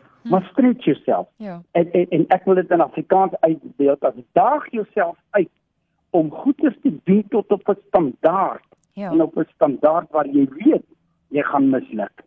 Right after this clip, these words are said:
Speaker 2: Mm.
Speaker 1: En as jy gemisluk het omdat jy nie op hierdie standaard gekom het nie, leer daaruit.
Speaker 2: Ja.
Speaker 1: Sodat jy volgende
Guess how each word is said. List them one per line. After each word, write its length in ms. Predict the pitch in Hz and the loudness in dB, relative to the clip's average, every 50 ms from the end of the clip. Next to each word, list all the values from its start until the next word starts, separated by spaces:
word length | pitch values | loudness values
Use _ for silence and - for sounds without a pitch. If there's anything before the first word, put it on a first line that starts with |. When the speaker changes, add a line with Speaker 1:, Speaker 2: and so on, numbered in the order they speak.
| _ _ | _ _
Speaker 2:
Mm. 260 | - 208 208 196 185 180 _ _ _ _ _ _ _ - | -14 -12 -12 -12 -12 -14 _ _ _ _ _ _ _ 0
Speaker 1:
En 160 | 185 208 - | 0 0 2
as 160 | - 277 269 - | 0 -2 -2 0
jy 100 | 302 294 | -4 -4
gemisluk 640 | - - 247 226 196 185 - - 135 139 156 160 - | -2 0 0 2 2 0 -2 -2 -2 0 0 0 -2
het 240 | - 127 117 - _ - | -4 -6 -6 -6 _ -6
omdat 320 | - 165 160 165 156 160 - | 0 2 4 2 2 2 2
jy 120 | 143 151 | 0 2
nie 200 | 185 202 208 180 180 | 2 2 0 0 -2
op 140 | 175 - | -2 2
hierdie 220 | - 165 160 165 156 | 2 2 2 0 -2
standaard 500 | - - 151 139 123 135 127 143 160 - | 0 -2 0 0 0 0 0 0 0 -4
gekom 380 | - - _ _ - 185 185 175 | -6 -20 _ _ -4 0 0 0
het 140 | 156 - - | 0 0 -2
nie, 160 | 127 110 107 _ _ _ _ _ _ | -6 -6 -6 _ _ _ _ _ _
leer 500 | _ 127 143 147 165 185 190 202 196 185 156 131 | _ -6 0 2 2 4 4 4 2 0 -4 -6
daaruit. 540 | 120 120 110 107 107 - - - - - - _ _ _ | -8 -6 -6 -6 -6 -8 -10 -14 -14 -14 -14 _ _ _
Speaker 2:
Ja. 320 | - 220 214 185 165 160 165 - _ _ _ _ _ _ _ _ _ _ _ _ _ _ _ | -18 -14 -14 -14 -14 -16 -18 -20 _ _ _ _ _ _ _ _ _ _ _ _ _ _ _
Speaker 1:
Sodat 560 | - - - - 185 180 165 165 170 143 - - | -20 -8 -2 2 2 2 4 2 -2 -4 -2 -2
jy 200 | 131 127 127 120 | 0 0 0 -2
volgende 460 | - - 147 131 131 127 - 123 120 | -4 -2 0 0 0 0 -2 -6 -8